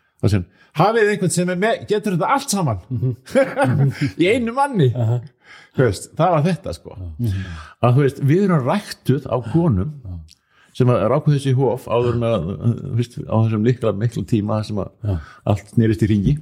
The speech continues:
Speaker 2: Já.
Speaker 1: og engin tími leið, þú veist,
Speaker 2: Nei.
Speaker 1: þú veist, og, og við, það var engin dauði af því, þú veist, við fengum okkur bara nýjan líkama, þú veist,
Speaker 2: Aha.
Speaker 1: af því við vorum ekki ego, þá vorum engin dauði, þú veist, af því
Speaker 2: En
Speaker 1: að
Speaker 2: gerum við þetta ekki enn?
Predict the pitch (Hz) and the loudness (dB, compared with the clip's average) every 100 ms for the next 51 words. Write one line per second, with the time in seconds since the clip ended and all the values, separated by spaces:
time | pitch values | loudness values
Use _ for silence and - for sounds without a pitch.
0 | - 95 90 104 - - - - - - | -6 -4 -4 -6 -14 -18 -20 -20 -20 -20
1 | - 101 101 92 117 107 107 135 - 107 | 0 2 2 2 2 4 2 2 -2 -2
2 | 107 95 131 _ 117 117 113 107 110 131 | -2 -2 -4 _ 0 2 0 2 2 2
3 | 120 123 123 143 120 123 131 170 160 127 | 4 4 4 2 4 2 2 4 2 4
4 | 123 - 117 107 127 117 120 104 110 120 | 0 0 -8 0 0 2 -2 0 0 0
5 | 120 117 123 147 165 156 101 101 117 _ | 0 0 0 -2 -2 -2 -2 -4 -8 _
6 | - 107 117 110 117 98 117 147 127 113 | 0 2 2 2 0 2 2 2 0 0
7 | 110 110 127 120 90 82 73 80 - - | -2 -2 2 2 2 -2 -4 -4 -4 2
8 | 117 135 123 117 135 | 2 4 0 -2 -6